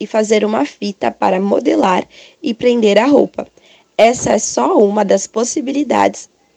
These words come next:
Nessa etapa, use a sua criatividade. Tecidos enrolando a boneca e sendo amarrado com uma fita amarela.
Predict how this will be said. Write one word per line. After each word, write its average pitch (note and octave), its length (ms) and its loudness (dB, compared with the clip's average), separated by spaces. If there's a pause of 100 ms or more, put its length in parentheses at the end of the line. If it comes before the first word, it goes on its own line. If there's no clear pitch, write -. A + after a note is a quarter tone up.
(220)
Nessa G#3+ 340 0
etapa, - 480 -4 (480)
use C#4 320 0
a C#4 60 2
sua B3 360 0
criatividade. - 1200 -6 (760)
Tecidos A3+ 680 -4
enrolando G3+ 460 0
a F#3 40 4
boneca G3 500 -2
e - 40 -14
sendo A3 220 -6
amarrado G#3 460 -2
com - 160 -8
uma G3+ 200 -4
fita - 260 -10
amarela. D4 460 -4